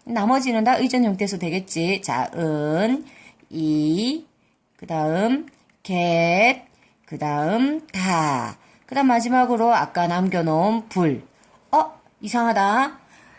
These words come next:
형-, 의존 형태소의 어떤 특별한 점. 그렇지. 수업 시간에도 이야기했다시피 이렇게 줄표가 있지. 앞줄표는 앞에 어떤 단어가, 형태소가 있어야 된다는 뜻이고,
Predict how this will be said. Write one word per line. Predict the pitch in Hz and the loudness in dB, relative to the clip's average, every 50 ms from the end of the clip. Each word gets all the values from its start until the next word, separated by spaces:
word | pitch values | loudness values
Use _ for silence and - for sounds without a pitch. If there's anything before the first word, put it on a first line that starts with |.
| - _ | -20 _
형-, | - 392 392 453 - - | -2 0 0 0 0 0
의존 | - 403 415 427 466 440 381 | 0 2 2 2 2 2 2
형태소의 | 262 233 - 254 233 233 233 214 202 196 196 208 | 0 0 2 0 0 0 0 0 0 2 2 2
어떤 | 208 170 151 156 - - 233 214 196 196 202 202 196 185 180 | 2 0 0 -2 -2 0 0 2 2 2 2 2 0 -2 -2
특별한 | - 285 - - 339 320 269 202 170 | -4 -6 -4 0 0 2 2 2 0
점. | 160 156 127 104 95 - _ _ _ - | 0 -2 -4 -6 -8 -12 _ _ _ -12
그렇지. | - 147 160 156 - - - 135 131 127 117 120 | -8 -8 -6 -4 -4 -4 -4 -2 -4 -4 -6 -6
수업 | - - 262 247 226 | -4 -2 -2 -2 -2
시간에도 | - 277 285 269 269 254 226 | -2 0 0 2 2 2 2
이야기했다시피 | 226 214 214 214 220 214 214 220 214 - 214 - - 214 | 2 2 2 2 2 2 0 0 0 -2 -2 -2 -2 0
이렇게 | 196 185 190 190 190 202 190 185 185 202 226 254 269 294 320 320 - - - - - - - _ - | 2 2 0 0 -2 0 0 2 4 6 6 6 6 4 2 0 -4 -12 -20 -20 -20 -20 -20 _ -8
줄표가 | - 285 311 320 330 - 403 403 294 214 | -2 -2 -2 0 0 0 2 2 2 2
있지. | 180 151 - - 160 147 127 - - - - - _ _ | 2 0 -2 -2 -2 -2 -2 -4 -8 -14 -20 -20 _ _
앞줄표는 | - 339 339 - - - 277 226 - - 208 190 214 247 233 - | -4 -4 -4 -4 -6 -6 -6 -6 -6 -6 -4 -2 -2 -4 -4 -4
앞에 | 294 311 311 - 339 | -4 -4 -2 0 0
어떤 | 247 196 196 - 202 196 | 0 0 0 -2 -4 -4
단어가, | 180 180 156 139 156 160 156 - - - - - | -4 -4 -4 -2 -2 -2 0 -2 -2 -4 -8 -8
형태소가 | - 175 180 180 208 190 190 214 185 123 | -6 -4 -4 -2 -2 -4 -2 -2 -2 -2
있어야 | - - 208 185 160 | -2 -2 -2 -2 -2
된다는 | 160 156 147 156 147 147 143 | 0 0 0 0 -2 -2 -4
뜻이고, | 131 143 139 - 151 139 - 139 143 156 175 214 220 | -4 -4 -4 -4 -4 -4 -2 0 0 2 2 0 0